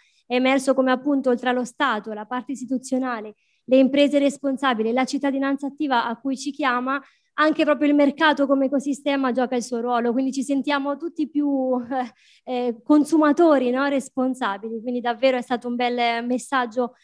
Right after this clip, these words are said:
polivalente. Ecco, io nel salutare tutti mi limito soltanto a ricordare il prossimo appuntamento con i Quaresimali, che sarà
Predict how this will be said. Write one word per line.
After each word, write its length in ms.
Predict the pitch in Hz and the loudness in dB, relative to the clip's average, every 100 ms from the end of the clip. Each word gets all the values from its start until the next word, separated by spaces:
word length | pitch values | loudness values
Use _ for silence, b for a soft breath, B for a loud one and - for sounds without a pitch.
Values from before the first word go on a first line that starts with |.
| b - | b 0
polivalente. 720 | 285 285 262 247 208 214 220 | 4 4 4 2 2 0 0
Ecco, 300 | 262 311 320 | 0 0 0
io 280 | 277 349 330 | 2 4 4
nel 280 | 302 330 330 | 4 0 -2
salutare 480 | 320 294 302 302 311 | -4 -6 -4 -4 -4
tutti 360 | 359 381 285 | -6 -8 -4
mi 100 | 262 | -4
limito 380 | 269 285 285 269 | -2 -2 -2 -4
soltanto 840 | 269 277 254 294 294 285 285 254 b b _ | -6 -8 -4 -4 -2 -2 -4 -4 b b _
a 40 | 254 | 0
ricordare 500 | 262 285 262 262 262 | 0 2 0 2 2
il 100 | 262 | 4
prossimo 500 | 330 285 - 254 240 | 4 2 0 -6 -6
appuntamento 760 | 233 240 233 233 240 220 220 | -4 -4 -2 -2 -2 -2 -2
con 120 | 220 | 0
i 100 | 226 | -2
Quaresimali, 640 | 220 220 226 247 311 370 294 | 0 -2 0 0 0 0 -2
che 140 | 233 | -4
sarà 280 | 220 226 220 | -8 -10 -12